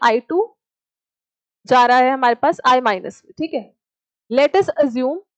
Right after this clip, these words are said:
assume क्या है, बोल रखा है initially हमारे पास आई टू कितना है equilibrium पे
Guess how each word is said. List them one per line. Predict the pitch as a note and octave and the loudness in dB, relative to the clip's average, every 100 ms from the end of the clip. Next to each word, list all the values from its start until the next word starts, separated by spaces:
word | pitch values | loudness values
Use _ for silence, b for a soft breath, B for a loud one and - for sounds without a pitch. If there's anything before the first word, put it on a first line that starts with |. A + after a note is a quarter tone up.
| _ _ C4 | _ _ -2
assume | C4 D#4+ D#4 | 0 -2 0
क्या | A#3+ | 0
है, | G3 - | 0 0
बोल | C#4 D#4+ | 2 4
रखा | E4 E4 | 4 2
है | D#4+ | 0
initially | D4+ D#4 F4 F4+ | 0 -4 0 2
हमारे | E4 D4+ | 2 2
पास | D#4+ D#4+ - - _ - | 2 0 -8 -18 _ -2
आई | C#4 | -2
टू | C#4 D4+ | -2 -6
कितना | D4 D#4 | -8 -2
है | C#4 A3+ | 0 0
equilibrium | C4+ C4+ B3+ A3+ B3 A#3 | -4 -4 -4 0 0 2
पे | B3 | 0